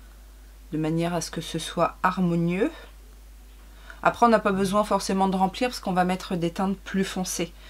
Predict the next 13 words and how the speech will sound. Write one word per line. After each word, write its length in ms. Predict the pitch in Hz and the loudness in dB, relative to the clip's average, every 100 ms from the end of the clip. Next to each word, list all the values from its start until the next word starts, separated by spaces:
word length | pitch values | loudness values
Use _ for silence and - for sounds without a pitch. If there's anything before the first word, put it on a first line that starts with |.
| - - - - | -20 -20 -20 -6
Mais 320 | 156 175 175 - | 0 2 2 -2
toujours 440 | - 202 208 233 | -4 0 4 4
dans 140 | 196 185 | 6 4
l'idée 340 | 180 170 196 | 2 0 -4
de 100 | 202 | -4
garder 540 | 170 170 170 175 202 196 | 2 2 2 -2 -2 -4
en 100 | 170 | -6
fait, 340 | - 190 - | -6 -8 -2
euh, 360 | 175 151 147 147 | 2 2 0 -4
cet 280 | - 160 156 | -4 -4 -4
esprit 340 | 165 - 220 | -8 -6 -4
de 140 | 180 165 | 0 -2
dégradé. 760 | 147 180 170 165 170 165 202 | 2 2 4 4 4 4 -2